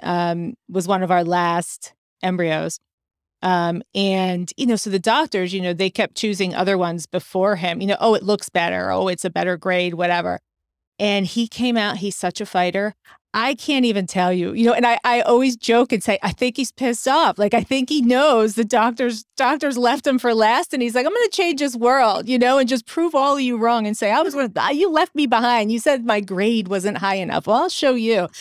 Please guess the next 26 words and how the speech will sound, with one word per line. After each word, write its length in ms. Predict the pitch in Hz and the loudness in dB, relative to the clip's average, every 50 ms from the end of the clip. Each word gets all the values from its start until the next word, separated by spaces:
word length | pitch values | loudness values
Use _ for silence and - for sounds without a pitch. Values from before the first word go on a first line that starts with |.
| - - - | -18 -8 -4
mean, 140 | 233 254 269 | -2 0 0
he 100 | 247 214 | 0 -2
just 400 | - - - 330 359 370 - - | -2 -2 0 0 0 0 0 0
has 220 | 359 330 311 262 | 0 0 0 0
this 200 | 254 262 247 - - - | -2 -4 -4 -4 -4 -2
attitude 580 | 196 190 190 190 202 185 - - 190 190 180 | -2 0 0 0 0 -2 -2 -2 -2 -2 -2
that's 260 | 190 185 180 - - 202 190 - - 190 - _ _ _ _ _ - | -4 -6 -6 -6 -8 -10 -10 -10 -14 -20 -20 _ _ _ _ _ -2
really 280 | 233 240 226 220 208 202 | 0 2 2 4 2 0
sweet 360 | - - - 185 190 185 175 | -2 -4 -2 0 0 0 -2
and 120 | 180 175 | -4 -6
funny 320 | - - 175 170 175 175 175 | -6 -4 -4 -4 -4 -4 -2
like 240 | 175 175 170 - | -2 -2 -2 0
that. 180 | - 175 185 - | 0 0 0 0
But 80 | 247 - | 0 0
I, 160 | - 240 - - | 0 0 0 0
I 120 | 254 254 | 0 0
will 240 | 254 262 320 392 403 | 2 2 2 0 0
say 260 | - - 262 208 180 | 0 0 0 2 2
on 140 | 170 175 180 | 0 0 -2
the 140 | 180 175 - | -4 -4 -4
tarot 320 | - - 175 175 175 165 | -4 -2 -2 -2 -2 -2
card 340 | - 175 170 165 170 165 - _ _ _ _ _ _ _ | 0 0 0 0 0 -4 -10 _ _ _ _ _ _ _
part, 240 | - 180 175 180 - | 2 2 2 2 2
and 160 | - 180 165 | -2 -4 -4
speaking 480 | - - - 208 214 - 240 208 190 165 | -4 -4 -4 -4 -2 -2 -2 -2 -2 -2
of, 220 | 151 156 147 - | -2 -4 -6 -10